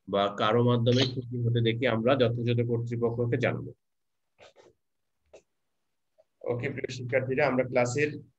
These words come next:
আজকের লেকচারের শেষ পর্যায়ে চলে এসেছি। তোমরা, আমরা আজকে পড়েছি যে জাতীয় সম্পদের ধারণা সম্পর্কে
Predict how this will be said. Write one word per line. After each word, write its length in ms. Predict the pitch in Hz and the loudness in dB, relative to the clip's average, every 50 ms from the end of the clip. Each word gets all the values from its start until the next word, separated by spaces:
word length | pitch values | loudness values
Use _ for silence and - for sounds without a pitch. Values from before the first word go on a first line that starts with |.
| _ _ - | _ _ -4
আজকের 320 | 127 123 117 120 139 131 | -2 -2 -2 -2 -2 -2
লেকচারের 580 | 123 127 - - - - - _ 139 143 160 156 | -2 -2 -4 -6 -8 -12 -12 _ -4 -2 -2 -2
শেষ 240 | - 143 123 113 120 - | 0 0 -2 -2 -2 -2
পর্যায়ে 340 | 123 123 113 117 120 123 120 | -2 -2 0 4 4 4 4
চলে 220 | 120 127 117 117 113 | 4 2 0 0 0
এসেছি। 480 | 113 117 127 123 117 - 120 143 196 240 123 120 - - _ _ _ _ _ _ _ _ _ _ _ _ _ _ _ | 0 -2 -4 -4 -6 -4 -2 -2 -2 -2 -4 -8 -12 -16 _ _ _ _ _ _ _ _ _ _ _ _ _ _ _
তোমরা, 260 | 117 104 101 104 107 | -8 -4 -2 0 0
আমরা 200 | 104 107 110 107 | 0 0 0 0
আজকে 240 | 107 104 - - 120 | 0 -2 -4 -6 -8
পড়েছি 680 | 117 120 117 117 120 117 - 120 120 117 101 - - - | -6 -2 -2 -2 -2 -2 -2 -4 -2 -2 -2 -2 -2 -2
যে 220 | 98 101 104 139 208 214 - - - - - _ _ _ _ _ _ _ _ _ _ _ - | -2 0 0 0 -2 -2 -6 -10 -14 -18 -20 _ _ _ _ _ _ _ _ _ _ _ -2
জাতীয় 320 | 113 107 110 120 123 120 | 0 0 0 -2 -2 -2
সম্পদের 680 | 117 120 120 113 113 117 117 113 110 113 113 110 110 110 | -2 -2 -2 -2 -2 0 0 2 2 2 0 0 -2 -4
ধারণা 280 | 104 107 101 104 104 | -4 -4 -2 -2 -2
সম্পর্কে 560 | 104 110 104 104 101 98 95 107 104 101 98 | -4 -4 -6 -6 -6 -6 -6 -4 -4 -4 -4